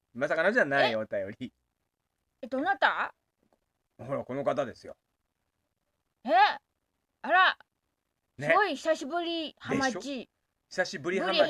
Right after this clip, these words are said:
Speaker 2: ぶり、ぶりハマチ。
Speaker 1: でしょ？
Speaker 2: なあ。
Speaker 1: ぶりハマチなんですよ。
Speaker 2: ほう。
Speaker 1: ね。ということで、どうぞ。
Speaker 2: えー、ラジオネーム、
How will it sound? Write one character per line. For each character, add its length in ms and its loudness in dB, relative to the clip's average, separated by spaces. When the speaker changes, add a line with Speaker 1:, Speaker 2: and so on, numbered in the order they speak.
Speaker 2:
ぶ 40 -8
り、 60 -6
ぶ 140 -2
り 80 8
ハ 180 2
マ 200 0
チ。 380 -10
Speaker 1:
で 100 -10
し 80 -12
ょ？ 260 6
Speaker 2:
な 280 -2
あ。 100 -14
Speaker 1:
ぶ 120 -8
り 120 -2
ハ 120 0
マ 140 0
チ 140 -12
な 140 0
ん 100 -6
で 100 -6
す 160 -14
よ。 480 -2
Speaker 2:
ほ 800 4
う。 40 -14
Speaker 1:
ね。 240 0
と 80 -6
い 0 -
う 20 -6
こ 80 -6
と 140 -4
で、 180 -8
ど 100 -8
う 60 -10
ぞ。 120 -12
Speaker 2:
え 40 -12
ー、 320 -8
ラ 160 -2
ジ 180 -4
オ 160 4
ネ 360 -2
ー 40 -10
ム、 220 -8